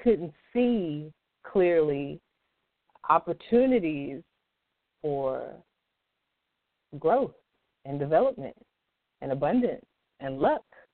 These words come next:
But now that it's retrograde, y'all know what happens in retrograde. We get to reflect. We get to review. We get to it, be introspective. And with Jupiter retrograde,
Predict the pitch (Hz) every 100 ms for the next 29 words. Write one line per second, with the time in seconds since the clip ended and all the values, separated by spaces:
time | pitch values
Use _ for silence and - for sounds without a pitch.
0 | _ _ _ _ _ _ _ _ _ -
1 | 143 151 - 156 156 156 175 190 214 247
2 | 233 196 180 165 160 160 170 - 151 139
3 | 139 135 123 120 - 147 151 190 202 185
4 | 180 156 156 147 143 143 151 151 139 139
5 | 127 143 156 139 - 147 143 139 143 -
6 | 135 135 113 _ _ - 143 156 151 -
7 | 160 160 156 143 139 147 147 139 139 135
8 | 151 143 160 156 151 165 - - 147 151
9 | 143 147 170 147 _ - 156 160 - 165
10 | 151 _ _ - 156 - 135 135 139 143
11 | 135 156 214 160 143 143 147 156 139 143
12 | - 143 147 143